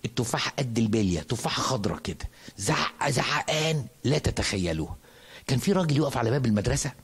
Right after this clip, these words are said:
معاه التفاح ده ومتغرق كده في حاجة زي العسل بس أحمر. فالتفاحة زعق قوي، بس منظرها حلو قوي،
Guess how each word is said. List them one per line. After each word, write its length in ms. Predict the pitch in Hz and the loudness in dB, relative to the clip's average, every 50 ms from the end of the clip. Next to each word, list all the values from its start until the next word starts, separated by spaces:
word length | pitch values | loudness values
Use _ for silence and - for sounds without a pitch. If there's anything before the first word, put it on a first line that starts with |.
| - - - _ _ - - - - - - - | -20 -20 -20 _ _ -20 -20 -20 -20 -8 -2 0
معاه 200 | 107 113 135 170 | 0 0 0 -2
التفاح 480 | - - - 110 - - 147 - - | -2 -4 -4 -4 -2 -2 -2 -2 -2
ده 180 | - 151 147 143 - - - - - - - - - - | -2 -2 -2 -4 -6 -12 -20 -20 -20 -20 -20 -20 -10 -4
ومتغرق 760 | - 110 120 120 113 117 113 135 175 196 - - 139 - - | 0 2 2 2 2 2 0 0 2 2 0 0 -2 -2 -2
كده 300 | - 165 160 156 147 135 - - - - - | -2 0 0 0 0 -2 -4 -10 -18 -20 -12
في 140 | - - 120 | -6 -4 -2
حاجة 260 | - - 170 151 135 | -2 0 0 0 0
زي 200 | 117 120 113 107 | 2 2 2 2
العسل 440 | 113 107 104 127 156 - 160 139 113 | 2 2 2 0 2 2 2 2 2
بس 320 | 95 98 104 - - - - - - | 2 0 0 0 -2 -2 -2 -2 -2
أحمر. 360 | - - - 107 95 85 82 - - - - - - - - _ - - _ _ _ _ _ _ - - - - - - - | 0 0 0 0 -2 -2 -2 -4 -8 -10 -16 -18 -20 -20 -20 _ -20 -20 _ _ _ _ _ _ -20 -20 -20 -20 -20 -8 -6
فالتفاحة 800 | - 117 117 - - 107 - - - 165 175 160 - 117 120 - - | -6 -6 -4 -4 -6 -6 -6 -4 -2 -2 -2 0 -2 -2 -4 -4 -4
زعق 500 | 101 95 170 160 - - - - 139 - - | -2 0 0 0 0 0 0 -2 -2 0 0
قوي، 200 | 165 165 165 156 - - - - - - - - - - - - - | 2 2 2 0 -2 -8 -12 -20 -20 -20 -20 -20 -20 -20 -20 -14 -6
بس 320 | - 104 104 - - - | -2 -2 -2 0 0 2
منظرها 440 | 110 110 104 104 104 104 156 151 147 | 2 4 4 2 2 2 2 2 2
حلو 320 | 117 - - 170 170 147 131 | 0 0 0 2 2 2 2
قوي، 300 | - 160 180 190 185 | 4 4 4 4 2